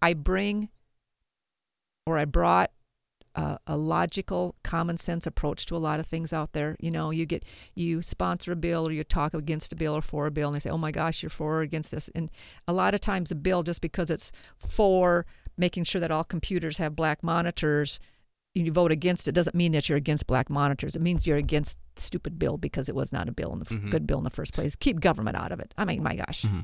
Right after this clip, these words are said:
Speaker 2: Well, so <laughs> are we so far down the road that you have to have explanations for every thought you have now?
Speaker 1: Uh, pretty much so,
Speaker 2: Really?
Speaker 1: because you get tracked, and you get tracked on, um, you know, 'cause everything's taped,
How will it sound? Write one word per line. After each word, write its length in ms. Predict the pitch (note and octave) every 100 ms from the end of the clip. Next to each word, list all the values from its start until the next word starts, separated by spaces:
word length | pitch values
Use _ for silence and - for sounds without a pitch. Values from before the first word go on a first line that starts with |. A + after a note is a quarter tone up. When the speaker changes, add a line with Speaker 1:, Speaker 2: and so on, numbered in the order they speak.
| -
Speaker 2:
Well, 140 | E3+
so 160 | B2 E3+ C3+ - - - - - C3
<laughs> 580 | A#2+ - - - _ -
are 80 | D3
we 100 | C#3+
so 140 | F#3
far 160 | F#3 D#3
down 180 | D#3
the 80 | C#3+
road 240 | C3 C#3 C#3+
that 60 |
you 140 | C3 B2
have 200 | A#2+ -
to 80 |
have 260 | A2+ A#2+ A#2 - - -
explanations 640 | - - C3 A#2 B2 C#3+ -
for 140 | -
every 300 | A#2 A#2 A#2+
thought 340 | - F#2 C#3+
you 80 | C#3+
have 300 | D3 F3 - _ _ _
now? 260 | C#3 E3+ G3+ - _ _ _ - -
Speaker 1:
Uh, 80 | - G3
pretty 360 | - B3+ B3+ B3
much 240 | C4 -
so, 300 | - D#4+ F4+ -
Speaker 2:
Really? 240 | G#3+ G3+
Speaker 1:
because 460 | - G#3+ G#3+ G3 F3+
you 280 | F#3+ G3+ F3+
get 240 | F3+ -
tracked, 560 | - F3+ C4 - - - -
and 380 | E3+ E3+ D#3+ E3
you 80 | D#3+
get 140 | D#3+
tracked 340 | - G3 -
on, 340 | D3 D3 C#3+ D3+
um, 320 | C#3+ C#3+ D#3+
you 100 | D#3+
know, 80 | D3+
'cause 160 | E3 D#3
everything's 340 | E3+ A#3+ C4+
taped, 400 | - G3+ -